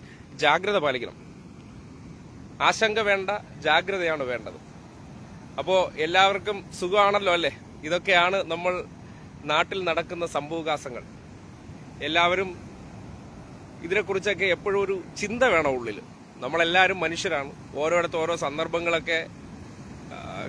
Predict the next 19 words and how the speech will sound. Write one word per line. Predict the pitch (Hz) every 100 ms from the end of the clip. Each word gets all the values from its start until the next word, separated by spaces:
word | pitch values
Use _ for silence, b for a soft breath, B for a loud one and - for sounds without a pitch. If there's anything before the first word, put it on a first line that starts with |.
| -
കടന്ന് | 208 214 220
കടന്ന് | 208 214
പോകുമ്പോൾ | 190 196 208
നമ്മുടെ | 185 190 226
ഉള്ളിൽ, | 208 214 220 214 - -
ആ, | - 147 156 156
ഒരു | 160 175 202 202 175
ഇടങ്ങളിൽ | 185 196 208 208
ഒരു | 196
പ്രശ്നം | 190 170 170 208
ഉണ്ടാകുമ്പോൾ | 185 170 160 151 147 - - - - - -
അത് | 135 175
നമ്മളെ | 160 165 208
ബാധിക്കുന്ന | 214 180 185 196 196
പ്രശ്നമല്ല | 180 170 156 185 160 170 180
എന്നൊരിക്കലും | 175 175 170 165 180 175 165
ചിന്തിച്ച് | 151 156 175 - 165 - -
കടന്നു | 135 147
പോകരുത്. | 127 113 92 -